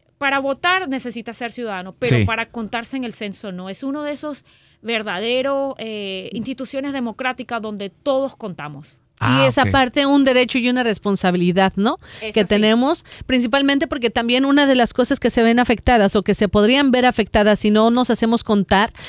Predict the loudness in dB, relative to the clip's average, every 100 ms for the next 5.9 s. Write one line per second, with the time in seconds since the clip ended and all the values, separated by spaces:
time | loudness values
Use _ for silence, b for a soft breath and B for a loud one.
0 | B B 4 4 4 2 2 4 2 4
1 | 2 2 2 4 2 2 -4 0 2 2
2 | 2 0 0 0 -4 -2 -2 0 0 -2
3 | -2 -2 0 2 2 0 -2 0 -2 0
4 | -2 -2 -4 -4 0 0 0 2 4 2
5 | 2 0 -2 0 2 2 0 -6 -14